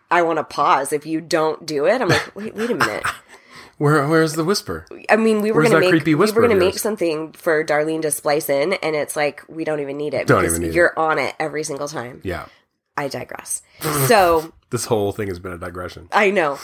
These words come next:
Speaker 1: Go to the joy junkie dot com slash club. That will redirect you right over to the Facebook group, and you can come hang out with us totally free,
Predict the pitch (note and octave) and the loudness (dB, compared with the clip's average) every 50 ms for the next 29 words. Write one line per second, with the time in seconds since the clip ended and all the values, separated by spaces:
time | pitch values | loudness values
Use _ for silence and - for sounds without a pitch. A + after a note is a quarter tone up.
0 | - - - - _ _ _ A3+ G#3 G#3+ G#3+ G#3 G3+ F#3+ - F#3+ F3+ F3+ G3+ G3+ | -14 -20 -20 -20 _ _ _ 2 2 4 2 0 -2 0 2 2 2 2 2 2
1 | A3 A3+ - A3 G3+ F#3+ F3+ - - F#3 D#3 D#3+ E3 - - - C#3+ C#3 C#3+ - | -2 -2 -2 -2 0 0 0 -2 -4 -4 -6 -4 -4 -6 -6 -4 -4 -4 -4 -6
2 | - - - - - - A3 A3 E3+ C#3 C3+ C3+ - F#3+ - _ - D#3+ D#3 F3+ | -8 -8 -10 -8 -2 2 4 4 4 4 2 -2 -6 -10 -16 _ -10 -2 2 2
3 | E3 F3+ F#3 - F#3 F3+ F3+ E3+ D#3+ D#3 D3+ - D3 D#3 E3 E3+ D#3+ D#3+ D#3+ D#3 | 2 2 2 -2 -2 -2 0 0 0 0 -2 -4 -6 -6 -6 -4 -2 0 0 -2
4 | D3+ - D3+ C#3+ D3 C#3+ D3 D3+ D3 D#3 - D#3+ D3+ - C#3 C#3+ C#3+ - - C#3 | -2 -4 -4 -2 0 0 0 0 -2 -4 -6 -6 -6 -4 -4 -4 -4 -4 -4 -6
5 | - - C#3+ C#3+ C#3+ C#3 C3+ - - - _ - - - - _ _ - D#3+ D#3 | -6 -2 0 2 2 2 0 -2 -8 -14 _ -20 -20 -20 -20 _ _ -2 0 2
6 | D3+ D3 D3 D3+ D3+ D3 - D3+ D3 - E3 C#3 C#3 D3+ D#3+ F3 D3+ D3+ C#3 - | 2 2 0 -2 -4 -6 -6 -6 -4 -2 -2 -2 -2 -2 -2 0 0 2 2 2
7 | D3+ D3+ D3+ C#3+ C#3+ - - C4+ B3 A#3 G#3+ G#3+ G#3 - - D#3+ D#3 D#3 D#3 D#3 | 0 0 0 -2 -2 0 2 2 2 2 0 0 -2 0 0 0 0 2 0 -2
8 | D#3+ D#3 | -2 -4